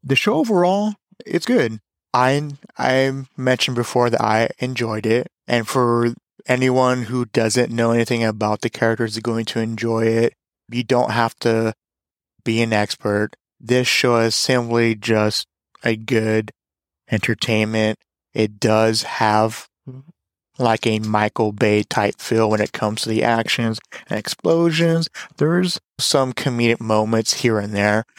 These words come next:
that do help lessen the tension, but at the core, it does have a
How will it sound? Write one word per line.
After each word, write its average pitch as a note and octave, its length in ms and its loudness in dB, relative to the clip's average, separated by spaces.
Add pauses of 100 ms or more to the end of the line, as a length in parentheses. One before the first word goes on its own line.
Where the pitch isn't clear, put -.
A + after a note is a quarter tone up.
(120)
that A#2+ 280 0
do A#2 320 2 (240)
help A2+ 400 0 (240)
lessen A2+ 320 0
the G#2 100 0
tension, A#2 560 -2 (300)
but A2+ 220 0
at - 120 -6
the A#2+ 100 -4
core, B2 380 2
it A2+ 220 -4
does A#2 380 2
have A2 380 0
a A2 280 -2